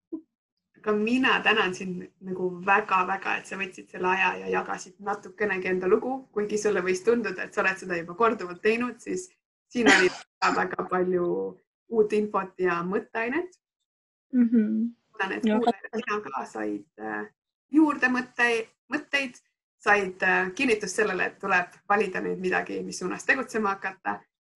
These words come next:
Speaker 1: Ja kui sul on veel küsimusi, sa võid Liile otse kirjutada või võid ka siia video alla jätta kommentaari.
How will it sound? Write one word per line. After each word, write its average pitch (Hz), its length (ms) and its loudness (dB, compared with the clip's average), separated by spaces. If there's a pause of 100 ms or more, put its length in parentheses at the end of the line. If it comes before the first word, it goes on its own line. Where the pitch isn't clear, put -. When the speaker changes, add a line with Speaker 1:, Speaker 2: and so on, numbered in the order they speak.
(220)
Speaker 1:
Ja 180 100 -4
kui 247 220 0
sul 226 140 2
on 202 140 0
veel 196 160 -2
küsimusi, 185 680 -8
sa 190 260 -6
võid 180 200 -2
Liile 190 280 -10
otse 95 260 -12
kirjutada - 540 -18 (320)
või 262 80 -4
võid 208 240 2
ka 180 80 -6
siia - 380 -8
video 95 320 -8
alla 101 320 -6 (100)
jätta - 460 -18 (100)
kommentaari. - 560 -20